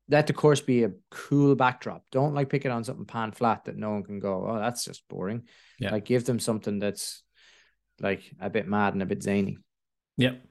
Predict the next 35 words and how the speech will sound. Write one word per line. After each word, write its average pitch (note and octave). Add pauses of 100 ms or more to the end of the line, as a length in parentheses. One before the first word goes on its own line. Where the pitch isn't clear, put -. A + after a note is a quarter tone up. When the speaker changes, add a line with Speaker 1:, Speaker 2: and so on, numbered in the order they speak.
(140)
Speaker 2:
very F#2+
true. - (1400)
Going E3+
over E3
to D#3
the C#3+
opposite D#3
field A#2+
event, A2+
then, A2+
I A2
guess. A2+ (200)
Uh, A2+ (100)
Speaker 1:
Oh, A#2
Speaker 2:
one, A#2+
Speaker 1:
yeah, D3
Speaker 2:
one D3
of D3+
Speaker 1:
that A2+
Speaker 2:
the, C3+
Speaker 1:
fella. F#3+
Speaker 2:
<laughs> -
one C#3+
of C#3+
the C#3
angriest C#3+
men C#3
in C3
Speaker 1:
Jeez. C3
Speaker 2:
English B2+
golf, B2+ (140)
uh, A2 (120)
got A2+
his A2+
Speaker 1:
English? D#3